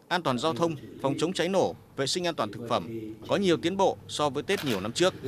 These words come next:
Chính sách xã hội dịp Tết được thực hiện đúng, đủ, kịp thời.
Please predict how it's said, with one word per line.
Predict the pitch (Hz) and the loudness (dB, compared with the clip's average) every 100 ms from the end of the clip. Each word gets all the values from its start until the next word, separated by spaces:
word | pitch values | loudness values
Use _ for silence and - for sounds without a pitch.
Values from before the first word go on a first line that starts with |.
| 127 - - - - | -6 -8 -14 -16 -4
Chính | 170 | 0
sách | 214 220 | 2 2
xã | 190 | 4
hội | 202 120 | 4 4
dịp | 117 - | 0 2
Tết | 208 - - | 2 2 -6
được | 117 110 | -4 -2
thực | 123 | 0
hiện | 127 131 - | 2 2 2
đúng, | 160 247 - | 2 0 -2
đủ, | 156 104 - - | 0 2 0 -4
kịp | 123 | -2
thời. | 123 113 | 2 2